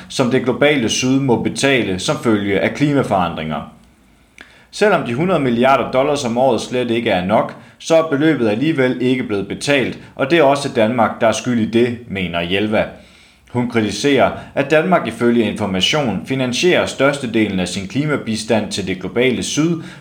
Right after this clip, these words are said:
ved at trække pengene fra udviklingsbistanden til det globale syd. Og så står Nicolai Wammen fra Socialdemokratiet her i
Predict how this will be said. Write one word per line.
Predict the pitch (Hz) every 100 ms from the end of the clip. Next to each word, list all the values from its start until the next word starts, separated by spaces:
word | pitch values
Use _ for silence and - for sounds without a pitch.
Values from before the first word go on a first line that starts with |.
| -
ved | 180
at | 160
trække | - 139 165 151
pengene | 127 135 151 120
fra | 143 147
udviklingsbistanden | 196 240 147 113 98 92 - 92 - 95 82 80 -
til | 113
det | 104
globale | 85 92 95 85 85
syd. | - 95 87 - - _ _ - - - -
Og | -
så | 180
står | 233 220 185 143
Nicolai | 123 113 104
Wammen | 95 101 143 156 135
fra | 113
Socialdemokratiet | - 110 135 139 117 110 104 104 - 117 98
her | 131
i | 101